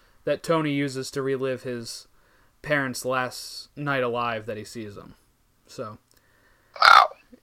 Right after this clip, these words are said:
Speaker 1: we're either gonna see maybe barf technology or time travel, but it, it seems like it's really all gonna come together in that last, you know, in, in this last Avengers film until we kinda
Speaker 2: Yeah.
Speaker 1: get to the newer Avengers. Um,
Speaker 2: That's interesting.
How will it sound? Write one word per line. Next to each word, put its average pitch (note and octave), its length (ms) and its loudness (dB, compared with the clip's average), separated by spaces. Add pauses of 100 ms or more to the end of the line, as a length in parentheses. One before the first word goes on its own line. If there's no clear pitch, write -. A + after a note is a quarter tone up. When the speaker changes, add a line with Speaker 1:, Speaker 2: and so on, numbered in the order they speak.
(120)
Speaker 1:
we're D#3+ 160 2
either F3 240 4
gonna E3 200 0
see E3 260 -4
maybe D3 360 -6
barf G#3+ 340 2
technology F#3 720 0
or C#3 120 2
time F#3 320 -4
travel, F3 480 0
but C#3+ 300 -2
it, C#3+ 220 -8
it D#3+ 140 -6
seems A3+ 240 -2
like G#3 140 2
it's D#3+ 140 -4
really G#3 440 -2
all F#3 180 2
gonna E3 200 -4
come D#3+ 200 -6
together C#3 440 0
in A#2+ 140 -6
that A#2+ 200 -8
last, A#2+ 340 -6 (280)
you C#3 100 -8
know, A#2 180 -10
in, C#3 200 -8
in D3 160 -8
this C#3 220 -8
last C3+ 320 -4
Avengers B2+ 460 -10
film B2 460 -10
until B2 540 -8 (720)
we B2+ 160 -14
kinda B2 260 4
Speaker 2:
Yeah. G#2+ 180 12
Speaker 1:
get F#2 80 8
to - 60 2
the B2 80 -6
newer A#2+ 340 -8
Avengers. A2 400 -14 (2000)
Um, D#3+ 80 4 (120)
Speaker 2:
That's - 40 2
interesting. - 340 6